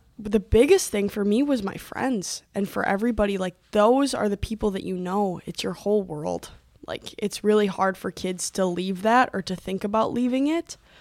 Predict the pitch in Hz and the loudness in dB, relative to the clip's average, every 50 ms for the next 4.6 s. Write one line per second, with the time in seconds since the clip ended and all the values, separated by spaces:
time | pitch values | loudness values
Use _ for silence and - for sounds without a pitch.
0 | - - - - - - - - - - - 240 220 - 254 247 220 - - 202 | -20 -20 -20 -20 -20 -20 -20 -20 -6 0 2 2 2 2 0 -2 -2 0 0 2
1 | 202 202 214 233 233 - - 277 285 - - - 214 214 214 226 226 208 185 175 | 4 4 4 4 2 0 0 0 0 0 0 0 2 2 4 4 2 2 0 -2
2 | 185 190 190 190 196 202 202 202 202 202 - - 190 196 196 208 208 - - 214 | -2 0 2 4 4 6 6 4 2 2 0 0 0 2 2 2 0 0 0 0
3 | 202 190 196 202 202 - - 202 196 - 202 190 196 190 190 196 190 190 196 202 | 0 2 2 0 0 0 -2 -4 -4 -2 -2 0 0 0 0 0 0 2 2 4
4 | 202 208 208 202 202 202 202 196 196 190 196 - | 4 4 2 2 0 0 0 0 0 0 0 -4